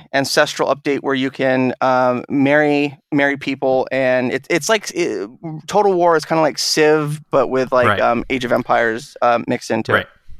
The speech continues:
Speaker 1: And now that there is a higher potential for you to have women in your side, you're gonna see more general possibilities, but they are taking into account historical accuracies. You're not gonna see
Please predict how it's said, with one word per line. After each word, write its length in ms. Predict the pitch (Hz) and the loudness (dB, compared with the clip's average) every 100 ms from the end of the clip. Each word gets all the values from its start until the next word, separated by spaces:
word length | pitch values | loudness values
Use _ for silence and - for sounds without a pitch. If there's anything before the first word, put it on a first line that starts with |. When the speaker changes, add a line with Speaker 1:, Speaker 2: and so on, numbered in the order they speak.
| - - - - - - _ - - - - - _ _ _ _ _ | -20 -20 -14 -12 -10 -14 _ -20 -18 -18 -18 -20 _ _ _ _ _
Speaker 1:
And 400 | 160 151 151 139 147 | 0 4 4 2 2
now 180 | 156 | 2
that 200 | 160 156 151 | 2 0 0
there 120 | 135 | 0
is 280 | 147 139 131 | 0 -2 -4
a 120 | 139 | -6
higher 320 | 147 147 139 | -2 0 0
potential 480 | 147 - 147 139 131 | -4 -6 -4 -2 -4
for 200 | - 135 | -4 -6
you 520 | 127 131 135 131 127 - | -4 -4 -4 -4 -8 -10
to 140 | 127 | -10
have 460 | 123 127 127 120 _ - | -2 2 2 0 _ -8
women 420 | 127 131 127 - | -2 2 2 0
in 140 | 131 127 | -2 -2
your 120 | 131 | -2
side, 600 | - 254 208 165 165 - | 0 4 4 2 0 -6
you're 160 | 143 | -4
gonna 160 | 139 135 | -2 -2
see 460 | 139 - 151 139 131 | -4 -6 -4 -2 2
more 600 | 127 127 127 123 120 - _ _ - | 2 4 2 2 0 -4 _ _ -14
general 460 | 139 139 127 123 120 | -4 0 2 2 -2
possibilities, 840 | - 131 - 131 139 123 123 131 - _ _ _ _ - | -4 -6 -6 -6 -4 -2 -4 -8 -14 _ _ _ _ 2
but 240 | 175 139 | 2 2
they 180 | 143 147 | 0 2
are 80 | 139 | 2
taking 400 | - 180 160 160 | -2 -4 0 0
into 200 | 151 147 | 0 -2
account 440 | 143 147 143 131 _ _ _ | -4 0 2 2 _ _ _
historical 600 | 143 - - 151 143 143 - | -8 -6 0 2 2 0 0
accuracies. 800 | 139 135 127 120 120 113 - - | 0 0 -4 -4 -8 -8 -12 -12
You're 220 | 131 135 | -6 0
not 400 | 135 147 160 156 | 2 4 2 0
gonna 180 | 147 135 | 0 0
see 520 | - 147 135 123 | -2 -4 -4 -4